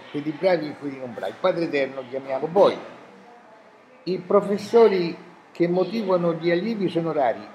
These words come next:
e meritano un grazie particolare.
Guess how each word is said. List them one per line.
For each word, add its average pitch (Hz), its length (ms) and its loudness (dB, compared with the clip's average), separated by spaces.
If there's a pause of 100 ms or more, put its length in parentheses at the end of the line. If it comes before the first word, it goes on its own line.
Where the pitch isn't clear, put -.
(120)
e 135 100 -8
meritano 170 640 -2 (400)
un 156 120 -2
grazie 160 420 0
particolare. 147 760 0